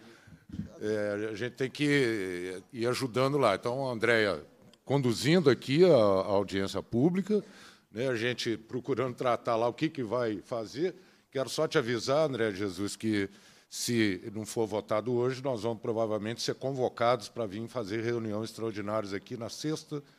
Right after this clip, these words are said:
sábado, domingo, também na, na segunda, tá? Só pra você ficar sabendo as condições que,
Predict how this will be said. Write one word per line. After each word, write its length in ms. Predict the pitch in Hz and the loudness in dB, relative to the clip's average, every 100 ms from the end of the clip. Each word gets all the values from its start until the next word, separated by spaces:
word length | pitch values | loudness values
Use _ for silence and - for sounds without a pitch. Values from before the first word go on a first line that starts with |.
| _ - | _ -2
sábado, 560 | 123 131 135 135 143 - _ | 6 6 6 0 -6 -10 _
domingo, 600 | - 117 113 120 120 123 - _ _ _ _ | -4 -2 0 0 -2 -8 -12 _ _ _ _
também 280 | 120 104 110 | -4 0 0
na, 300 | 117 104 87 - | 0 0 -2 -4
na 140 | 113 | -6
segunda, 540 | - 147 110 127 98 - | -4 -4 0 0 -2 -2
tá? 180 | 120 | -2
Só 160 | - 117 | -2 -4
pra 100 | - | -4
você 100 | 131 | -6
ficar 240 | - 117 117 | -6 -8 -6
sabendo 400 | 127 104 120 120 | -6 -4 -6 -6
as 100 | - | -8
condições 560 | 131 120 - 117 123 | -10 -8 -6 -6 -6
que, 300 | - 127 110 | -8 -6 -6